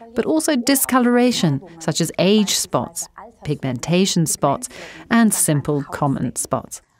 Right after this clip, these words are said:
The skin often appears older than one really is. A beautiful, even complexion, as we have in our youth,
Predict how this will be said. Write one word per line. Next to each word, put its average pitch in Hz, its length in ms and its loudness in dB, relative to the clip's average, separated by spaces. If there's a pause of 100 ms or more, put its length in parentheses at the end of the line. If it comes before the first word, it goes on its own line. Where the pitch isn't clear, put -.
(260)
The 220 60 0
skin 330 320 4
often 240 320 4
appears 139 380 -2 (160)
older 185 360 2
than 185 140 2
one 226 260 2
really 294 400 2
is. 190 300 0 (540)
A 196 80 -2
beautiful, 226 720 2 (160)
even 202 520 2
complexion, 131 680 -6 (120)
as 143 160 -2
we 151 120 0
have 139 260 -2
in 135 100 -2
our 135 140 -4
youth, 214 380 2